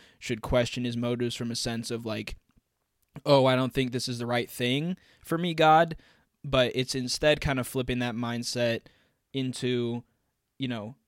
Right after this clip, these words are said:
"Show me," instead of "Why me?" And this is, this is in tone here. It's gonna be the same thing. "Why me?"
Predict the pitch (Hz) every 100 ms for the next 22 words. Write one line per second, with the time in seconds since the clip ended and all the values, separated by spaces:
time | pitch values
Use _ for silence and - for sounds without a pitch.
0 | _ _ - 175 170 156 139 135 147 143
1 | 233 147 127 143 147 131 127 156 143 123
2 | 120 - _ _ _ _ - - 147 151
3 | 143 151 135 151 147 139 127 - 165 156
4 | 143 127 120 123 - 131 123 135 127 139
5 | 127 117 151 139 117 117 _ _ _ _
6 | - 151 156 135 127 185 175 131 127